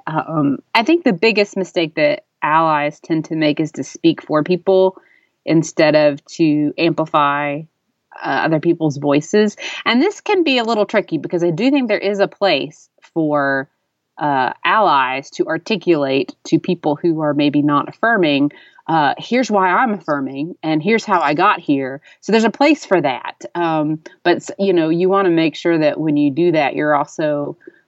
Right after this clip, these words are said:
pointing people to, um, actual L G B T Q people who can, uh, and their stories. Um, so I think,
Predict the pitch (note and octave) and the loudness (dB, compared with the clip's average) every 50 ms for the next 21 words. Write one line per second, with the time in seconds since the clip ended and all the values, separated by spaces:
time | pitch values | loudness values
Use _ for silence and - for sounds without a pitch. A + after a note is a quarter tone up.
0 | _ - - C4 B3+ A3+ G#3 F#3+ F3+ - E3+ D#3 - D#3 D3+ D3 C#3+ C#3+ _ - | _ -4 -2 0 0 2 0 0 0 0 -2 -2 0 0 0 0 0 -2 _ -6
1 | - F3 D#3+ D#3 D3+ D3 D3 D3 C#3+ D3 - _ - D3+ C#3+ C3+ C3+ - - - | -2 0 0 2 2 2 0 0 -2 -4 -6 _ -6 -4 -2 -2 -2 -4 -2 -2
2 | - G3 - - - F#3 F3 E3+ D#3 D3+ D3 D#3 - _ _ _ - F#3+ F#3+ D#3 | -2 -2 -2 -2 -2 0 0 0 0 -2 -6 -8 -12 _ _ _ -2 -2 0 0
3 | D#3+ E3+ D#3 E3 D3+ - - E3+ D#3 D3 C#3+ - - - - F3+ F3 E3 D3 - | 0 -2 0 -2 -4 -4 -4 -4 -4 -4 -6 -8 -10 -8 -4 -2 -2 -2 -2 -4
4 | - - E3+ D#3+ - - D#3 D3 - D4+ - - - D3 D3 C#3 C#4+ C#4+ - - | -4 -4 -4 -2 0 -2 0 0 0 -2 -2 0 0 0 2 2 0 0 -2 -6
5 | _ _ _ _ _ _ - - D3+ D3 C3+ - - - _ _ _ - - F3+ | _ _ _ _ _ _ -6 -2 0 0 0 0 -4 -8 _ _ _ -4 -2 0
6 | F3+ F3+ F#3 F3+ E3+ - - F3+ E3 D#3+ C#3+ B2 A#2+ A2+ A#2 C#3+ F3+ - - - | 2 2 2 0 0 0 0 0 2 2 2 0 0 -2 -4 -4 -6 -10 -16 -18
7 | - - C3+ B2+ D3 - - C#3+ D#3+ D#3+ _ _ - - G#3+ G#3 G3+ G3 F#3 F#3+ | -12 -10 -8 -8 -8 -8 -8 -10 -10 -12 _ _ -8 -2 0 2 2 2 2 2
8 | - C4 A#3 - - | 0 0 0 -2 -8